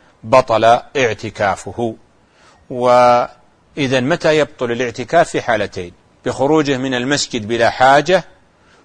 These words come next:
إلا أن يشترط هذا الخروج، والثاني مباشرة المرأة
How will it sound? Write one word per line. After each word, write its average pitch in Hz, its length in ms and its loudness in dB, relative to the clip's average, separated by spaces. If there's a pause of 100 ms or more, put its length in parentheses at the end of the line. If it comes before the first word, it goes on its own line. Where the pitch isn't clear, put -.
(540)
إلا 165 380 0
أن 139 60 -2
يشترط 107 680 -6 (440)
هذا 117 260 -2
الخروج، 92 380 -10 (600)
والثاني 160 720 2
مباشرة 127 880 0
المرأة 92 380 -8